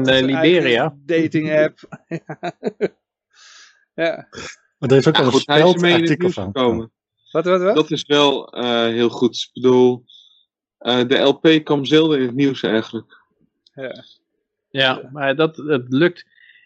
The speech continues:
Speaker 2: inderdaad, lukt hem ze, ze, eh, steeds weer op het nieuws te komen. Misschien zelfs gewoon door, door dating app ertussen te zetten. Dat, eh,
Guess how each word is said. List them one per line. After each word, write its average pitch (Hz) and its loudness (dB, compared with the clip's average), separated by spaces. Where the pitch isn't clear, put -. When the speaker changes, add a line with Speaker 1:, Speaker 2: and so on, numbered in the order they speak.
Speaker 2:
inderdaad, 143 2
lukt 156 0
hem 139 -4
ze, 147 -4
ze, - -4
eh, 131 0
steeds 160 0
weer 117 4
op 113 2
het 117 0
nieuws 160 2
te - -6
komen. 117 0
Misschien 151 2
zelfs 143 2
gewoon 127 2
door, 127 4
door 123 2
dating 160 0
app 120 -4
ertussen 120 -6
te 120 -8
zetten. 104 -4
Dat, 110 -4
eh, 113 0